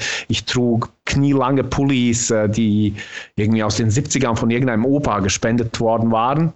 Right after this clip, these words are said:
Und ich glaub, für die einzigen, die einzigen, die mich nicht seltsam fanden, waren die Punks, weil für sie es dazugehörte, dass man sich irgendwie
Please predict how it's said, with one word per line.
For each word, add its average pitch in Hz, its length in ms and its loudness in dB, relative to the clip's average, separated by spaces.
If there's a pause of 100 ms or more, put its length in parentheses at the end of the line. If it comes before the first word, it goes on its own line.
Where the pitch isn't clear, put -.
(220)
Und 117 80 0
ich 113 80 2
glaub, 120 180 0
für 113 120 -2
die 101 160 0
einzigen, 190 640 0 (380)
die 123 60 2
einzigen, 175 340 0
die 139 80 2
mich 139 200 0
nicht 165 300 0
seltsam 127 560 0
fanden, 127 380 -2
waren 131 160 0
die 135 80 0
Punks, 127 520 -2
weil 113 240 0
für 117 200 -4
sie 135 400 2
es 127 120 -2
dazugehörte, 120 680 0
dass 117 160 -2
man 117 100 0
sich 113 160 0
irgendwie 113 400 0